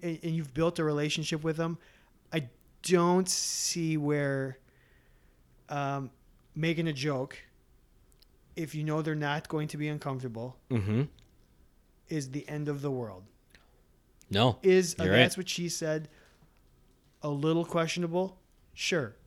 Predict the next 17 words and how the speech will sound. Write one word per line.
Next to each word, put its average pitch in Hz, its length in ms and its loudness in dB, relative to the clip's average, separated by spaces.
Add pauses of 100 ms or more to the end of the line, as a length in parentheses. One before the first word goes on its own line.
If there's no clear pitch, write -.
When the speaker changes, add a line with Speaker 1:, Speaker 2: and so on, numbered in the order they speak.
(100)
Speaker 1:
It's, - 320 -10
it's 151 260 -8 (240)
pushing 170 320 -2
the 151 120 -2
envelope 139 360 -4
maybe 143 280 -4
a 139 40 -2
little 135 220 -2
bit, 120 240 -6 (120)
but, 143 460 -4 (1800)
um, 135 580 -4 (320)
Speaker 2:
So, 123 380 4 (1120)
no, 117 160 4
I 98 140 0
mean, 110 240 2 (800)
here's 131 260 6
what 107 160 2